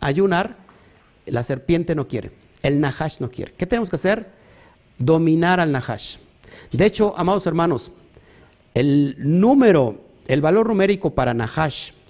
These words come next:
es exactamente el valor numérico para Mashiach. Y es una alusión a, a nuestra vida. Todo, todo consta de dos cosas. Cuando nosotros no dominamos al Nahash,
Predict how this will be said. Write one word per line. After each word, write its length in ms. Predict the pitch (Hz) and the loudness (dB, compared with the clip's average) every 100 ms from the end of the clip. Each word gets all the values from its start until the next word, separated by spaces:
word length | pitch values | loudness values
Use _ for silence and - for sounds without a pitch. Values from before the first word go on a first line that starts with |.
| _ _ | _ _
es 160 | 135 147 | -6 -4
exactamente 760 | 147 165 - 139 147 147 151 - | -2 -4 -2 -2 -2 0 -4 -2
el 140 | 131 127 | -2 0
valor 260 | 127 143 | 0 0
numérico 420 | 147 131 131 131 127 | 0 -2 -2 -4 -4
para 200 | 113 101 | -2 -2
Mashiach. 560 | 101 - 117 98 - - _ _ _ _ _ _ _ _ _ _ _ _ _ _ | -4 -4 -4 -6 -12 -20 _ _ _ _ _ _ _ _ _ _ _ _ _ _
Y 160 | - 123 | -4 -2
es 100 | 165 | 0
una 120 | 220 | 2
alusión 420 | 233 190 208 226 | 2 0 0 0
a, 60 | 226 | 0
a 80 | 170 | 0
nuestra 280 | 160 - 156 | -2 0 -2
vida. 280 | 202 202 135 | 0 -4 -4
Todo, 240 | 214 226 | -2 -4
todo 460 | 226 - 208 233 226 | -6 -6 -2 -2 0
consta 280 | 226 - | -2 0
de 120 | 190 185 | 0 0
dos 180 | 202 | -2
cosas. 560 | - 208 - 127 - - _ _ _ _ _ _ _ _ - | -4 -8 -8 -10 -12 -20 _ _ _ _ _ _ _ _ -2
Cuando 260 | 156 175 | 0 2
nosotros 840 | 175 170 214 262 254 190 185 - - _ _ | 2 2 0 -2 0 -2 -2 -10 -16 _ _
no 380 | 135 165 208 285 | -2 2 4 4
dominamos 920 | 320 220 196 190 233 233 202 - - _ _ _ - - _ _ | 2 0 0 0 0 -2 -4 -8 -16 _ _ _ -20 -20 _ _
al 340 | - 143 156 151 | -4 0 0 0
Nahash, 640 | 143 - 196 320 - - | -2 -2 -4 -4 -6 -12